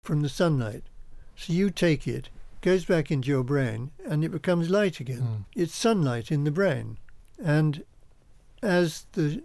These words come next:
Speaker 1: sugar level falls, you begin to get distortions.
Speaker 2: Mm.
Speaker 1: And you get all kinds of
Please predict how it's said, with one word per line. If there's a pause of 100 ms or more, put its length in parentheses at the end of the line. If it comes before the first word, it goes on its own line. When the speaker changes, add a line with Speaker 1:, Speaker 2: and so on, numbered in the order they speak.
Speaker 1:
sugar
level
falls, (560)
you
begin
to
get
distortions.
Speaker 2:
Mm. (500)
Speaker 1:
And
you
get (840)
all
kinds
of